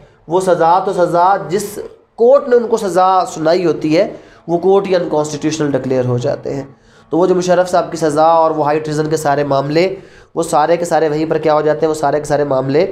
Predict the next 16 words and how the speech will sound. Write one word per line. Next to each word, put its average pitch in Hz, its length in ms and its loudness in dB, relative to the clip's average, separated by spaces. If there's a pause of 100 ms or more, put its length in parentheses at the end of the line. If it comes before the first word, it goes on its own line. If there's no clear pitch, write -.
(300)
वहीं 151 140 0
पर 165 360 -4 (360)
ख़त्म 185 260 0
हो 175 160 0
जाते 147 280 2
हैं। 175 320 -2 (280)
तो 226 180 4
हाई 214 300 2
ट्रीजन 233 340 0
के 233 80 0
हवाले 202 300 2
से 208 100 -4
मुशर्रफ 196 320 0
साहब 196 200 0
का 196 60 2
केस 190 400 0